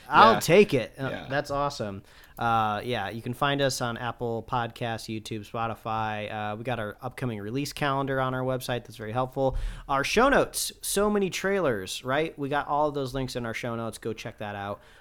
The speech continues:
Speaker 1: Uh, you can like us on Facebook, follow us on Twitter and Instagram. You get merch at superheroslate dot com slash store. We love hearing from you. Reach out, let us know what you're watching, uh, what you're listening to. Uh, we, well, you know you're listening to us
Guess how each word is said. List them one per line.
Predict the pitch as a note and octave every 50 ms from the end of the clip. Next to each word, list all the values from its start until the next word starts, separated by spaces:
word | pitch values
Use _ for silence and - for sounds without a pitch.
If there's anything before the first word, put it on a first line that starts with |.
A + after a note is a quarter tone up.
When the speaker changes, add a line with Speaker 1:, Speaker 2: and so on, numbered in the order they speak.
| - - -
Speaker 1:
Uh, | A2 G#2
you | G#2 G#2
can | - G#2+
like | A2 G#2+ G#2
us | - -
on | A2 G2+ -
Facebook, | - A#2+ A2 - - A2+ - -
follow | - A#2 G#2+ G#2+
us | -
on | A2+ G#2+ -
Twitter | - B2+ A#2 A2
and | A2 A2 A2 A2
Instagram. | - - - B2+ A#2+ A#2+ A2+
You | A2+
get | B2+ C3+ B2+
merch | D3 D3 C#3+ - -
at | - -
superheroslate | - B2+ B2 A#2+ B2 A#2 - C#3+ B2 - -
dot | C3 B2 -
com | - C#3+ B2+ G#2+ F#2+ F2+ -
slash | - - - B2+ A#2+ A2+ - - -
store. | - - D3 C#3 C3+ B2+ A2+
We | B2 C3+
love | D#3 E3+ E3 C3+ A#2
hearing | D3+ D3+ D#3+ D#3 C#3+
from | C3 - A#2+ A#2 C3
you. | C#3+ D3+ D3 - - - - - -
Reach | D#3+ F#3 F#3+ - E3
out, | D3+ D#3 - -
let | D3 C#3
us | C3+ -
know | C#3+
what | C3 C#3
you're | A#2+ A#2+ B2+
watching, | C#3+ D3+ D#3 D#3 D3+ - - D#3 D#3 D#3 D#3 D3 - - - - - - - -
uh, | - A#2+ A#2 A#2 A2+ A2+ A2+ A2 A2 A2
what | A2 A2+ B2 A2+ A2+
you're | A2+ A2+
listening | A#2 C3+ C3+ - - C#3 C3+ C3 C3
to. | - - C#3+ C3+ C3+ C3 C3 C3 C3 C3 B2+ B2 - -
Uh, | A#2 A2+ A2 A2 G#2+ G#2 G#2 G#2 - - - - - A#2+
we, | A#2 B2 B2+ -
well, | C3+ C3+ C#3
you | C#3+ D3+
know | G3
you're | C#4+ C#4 C#3 B2+
listening | B2+ - B2 A2
to | G2+ G2
us | A2 D3 E3 C#3+ B2 A#2+ - - - -